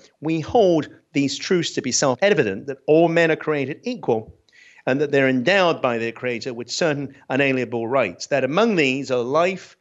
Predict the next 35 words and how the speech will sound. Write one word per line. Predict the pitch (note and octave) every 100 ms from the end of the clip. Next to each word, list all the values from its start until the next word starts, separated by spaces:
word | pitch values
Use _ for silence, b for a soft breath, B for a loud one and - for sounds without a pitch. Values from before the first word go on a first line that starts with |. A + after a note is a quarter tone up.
| _
life, | C3+ D3+ C#3+ F3 - - _ _ -
liberty, | B2+ E3 F#3+ - C3 C3+ - -
and | A#2+
pursuit | B2 - D3
of | C#3+
happiness. | - F3+ - - - - _ _
That's | E3+ -
for | - C#3 G3+
all | F#3+
people. | F#3 A2 - - _ _
Not | C3+ D3+ -
just | D#3 -
for | D3
white | C#3+ C3+ C#3
people, | C3+ C#3+
it's | -
for | A#2
black | C#3+ C#3 -
people | C3 A#2 G#2+ -
too. | F3 A#2 - B B B
I'm | C3+ C3
addressing | D#3+ F3+ F3+ C#3+
a |
broad | A#2+ F#3 G3 F3
audience, | G3 C3+ G#2+ - - b -
and | C3+
I'm | C#3+
not | D#3 D#3+
here | D3+ C#3+
to | D#3+
coerce | D3 C#3+ C#3 -
or |
convince | - B2 A#2+ D3+ D3 -
you, | G#2+
but | B2+